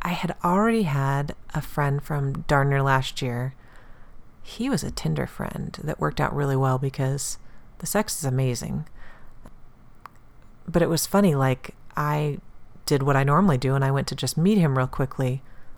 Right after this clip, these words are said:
last year, and he was actually heading out of town, so he was already checked out of his hotel and everything. It was like, dude, if I'd been wearing a dress, I would have fucked him in an alley. Um, <laughs> really fun chemistry. And then I did play with him a few months later,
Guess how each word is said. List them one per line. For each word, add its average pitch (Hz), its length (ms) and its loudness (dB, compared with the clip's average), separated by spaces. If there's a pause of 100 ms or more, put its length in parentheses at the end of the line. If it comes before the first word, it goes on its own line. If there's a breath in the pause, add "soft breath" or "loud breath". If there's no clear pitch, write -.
(140)
last 131 460 0
year, 123 380 -2 (120)
and 135 360 -2 (400 loud breath)
he 190 180 0
was 175 140 4
actually 135 420 0 (420)
heading 147 320 2
out 135 100 2
of 131 100 0
town, 139 280 0
so 131 120 0
he 143 100 0
was 139 120 -2
already 131 220 2
checked 131 280 -4
out 131 100 0
of 135 60 -4
his 131 140 -4
hotel 143 300 -2
and 143 60 0
everything. 147 240 0
It 139 40 -4
was 139 160 -4
like, 135 160 -4 (340 loud breath)
dude, 254 140 2
if 233 120 2
I'd 233 120 4
been 139 140 2
wearing 135 200 4
a 131 40 2
dress, 156 280 2
I 139 60 2
would 131 100 2
have 135 80 -4
fucked - 220 0
him 135 60 0
in 127 80 2
an 127 100 2
alley. 165 300 2 (420 loud breath)
Um, 135 460 4 (280)
<laughs> - 320 -2
really 226 260 10
fun 175 240 4
chemistry. 156 640 2 (520 loud breath)
And 160 140 4
then 143 120 4
I 135 180 2
did 160 320 2
play 147 180 0
with 139 160 0
him 139 380 2 (100)
a 147 60 0
few 143 180 2
months 135 280 2
later, 165 520 4